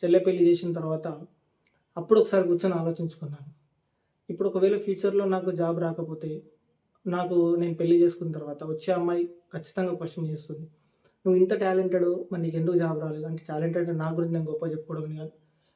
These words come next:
ప్రతి విషయాన్ని కొంచెం సెన్సిటివ్గా ఆలోచిస్తాను, ప్రతి అన్ని కోణాల్లో ఆలోచిస్తాను. కాబట్టి వచ్చే వాళ్ళు ఒకవేళ "నీకు ఎందుకు ఉద్యోగం రాలేదు, ఇంత చదివాను, అది చేశాను, ఇది చేశాను" అంటావు కదా, మరి ఎందుకు రాలేదు అని క్వశ్చన్ చేసినప్పుడు మా చెల్లెళ్ళ కోసము, నా ఫ్యామిలీ కోసము నా లైఫ్ని సాక్రిఫైస్ చేశానంటే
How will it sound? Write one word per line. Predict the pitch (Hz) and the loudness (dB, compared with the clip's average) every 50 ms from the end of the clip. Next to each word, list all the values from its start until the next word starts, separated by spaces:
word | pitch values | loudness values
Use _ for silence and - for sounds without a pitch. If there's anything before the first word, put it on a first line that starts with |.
| _ _ | _ _
ప్రతి | - 190 185 202 | 0 0 2 2
విషయాన్ని | 208 202 - 202 196 196 202 196 | 0 0 0 0 2 2 2 2
కొంచెం | 196 185 185 190 185 175 | 0 0 2 0 0 -2
సెన్సిటివ్గా | 170 180 170 165 160 165 175 175 170 165 | -2 -2 -2 -4 -2 2 4 4 4 4
ఆలోచిస్తాను, | 160 160 160 156 - - - - 165 156 160 | 2 0 -4 -6 -8 -10 -10 -8 -6 -6 -6
ప్రతి | - 160 156 | -6 -6 -4
అన్ని | 151 151 165 175 175 180 | -2 0 0 0 0 2
కోణాల్లో | 185 180 170 170 165 170 165 | 2 2 2 2 2 2 0
ఆలోచిస్తాను. | 160 156 156 - - - - 160 151 156 | 0 -2 -4 -6 -8 -10 -12 -10 -10 -10
కాబట్టి | 151 151 160 160 - - _ _ _ _ _ _ _ - | -10 -8 -10 -10 -12 -14 _ _ _ _ _ _ _ -2
వచ్చే | 220 220 226 214 208 | -2 0 2 4 4
వాళ్ళు | 208 196 190 185 | 6 6 6 6
ఒకవేళ | 180 180 180 185 185 | 4 4 4 4 4
"నీకు | 180 180 170 165 | 2 2 0 -2
ఎందుకు | 165 170 180 180 185 | 0 0 0 0 0
ఉద్యోగం | 170 170 170 170 170 165 | 2 2 4 4 2 2
రాలేదు, | 160 160 156 156 156 151 156 160 | -2 -2 -2 -2 -2 -2 -2 -2
ఇంత | 156 156 156 165 | -2 -2 -2 -2
చదివాను, | 165 160 160 156 160 160 156 160 | -2 -2 -2 -2 -2 -2 -2 -2
అది | 156 156 151 156 156 | -4 -6 -6 -8 -8
చేశాను, | 151 - 170 156 151 | -8 -6 -6 -6 -8
ఇది | 147 147 156 | -6 -6 -8
చేశాను" | 156 156 170 151 | -8 -8 -8 -10
అంటావు | 151 143 143 147 143 | -12 -12 -12 -12 -12
కదా, | 147 143 160 233 - _ _ _ _ _ _ _ - | -12 -12 -14 -14 -16 _ _ _ _ _ _ _ -2
మరి | 180 170 | 0 2
ఎందుకు | 170 175 196 196 | 4 6 6 6
రాలేదు | 196 190 180 180 180 185 | 6 6 6 6 6 6
అని | 185 180 175 | 4 2 2
క్వశ్చన్ | 170 170 165 - 180 175 | 0 -2 -2 -2 -2 -2
చేసినప్పుడు | 165 160 165 160 156 - 165 165 | -2 -2 -4 -6 -6 -4 -6 -6
మా | 165 165 160 | -4 -4 -6
చెల్లెళ్ళ | 160 - 170 170 170 170 170 | -4 -2 0 2 4 4 2
కోసము, | 165 165 165 160 - 170 160 165 160 160 - _ _ _ _ _ _ - | 2 0 -2 -2 -4 -6 -6 -6 -6 -8 -10 _ _ _ _ _ _ -8
నా | 165 | -6
ఫ్యామిలీ | 165 156 151 165 175 175 175 | -4 -2 0 2 2 2 2
కోసము | 170 170 165 165 175 170 165 | 2 0 0 -2 -2 -4 -2
నా | 165 165 165 160 | -2 -2 -4 -4
లైఫ్ని | 160 160 165 165 - 175 170 | -4 -4 -6 -4 -4 -6 -4
సాక్రిఫైస్ | - 170 165 160 - 185 170 185 175 170 | -4 -4 -6 -6 -4 -4 -4 -2 -2 -2
చేశానంటే | 170 165 165 170 165 165 165 165 214 214 - | -2 -2 -2 -4 -4 -4 -4 -4 -6 -10 -12